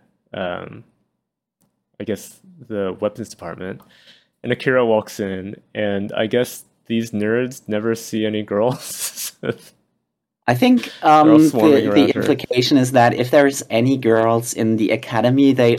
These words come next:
Speaker 2: all
Speaker 1: Mm-hmm.
Speaker 2: specialize in poison and seduction.
Speaker 1: Mm-hmm.
Speaker 2: So if you see a girl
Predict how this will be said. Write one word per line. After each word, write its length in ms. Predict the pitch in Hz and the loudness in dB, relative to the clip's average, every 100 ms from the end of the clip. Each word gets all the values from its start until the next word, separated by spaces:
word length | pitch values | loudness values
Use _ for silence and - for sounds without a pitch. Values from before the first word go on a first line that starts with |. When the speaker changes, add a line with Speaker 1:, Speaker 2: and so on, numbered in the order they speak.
| - | 4
Speaker 2:
all 300 | 113 113 120 | 6 8 6
Speaker 1:
Mm-hmm. 20 | 123 | 2
Speaker 2:
specialize 960 | - 123 117 120 107 104 104 113 120 - | 0 0 2 2 4 4 4 2 -2 -4
in 440 | 117 107 104 110 - | -2 0 -2 -6 -8
poison 600 | - 117 120 117 117 110 | 0 4 4 2 0 -2
and 320 | - 107 107 | -2 -2 -2
seduction. 680 | - - 107 - - 139 147 | -4 -2 -2 -2 -4 -2 -2
Speaker 1:
Mm-hmm. 420 | - _ _ - | -6 _ _ -12
Speaker 2:
So 280 | 104 113 120 120 | 0 4 4 2
if 200 | 123 175 | 0 2
you 80 | |
see 320 | 151 - 175 151 | 2 4 6 6
a 40 | |
girl 680 | 139 127 123 120 120 123 - | 6 4 6 8 6 2 -2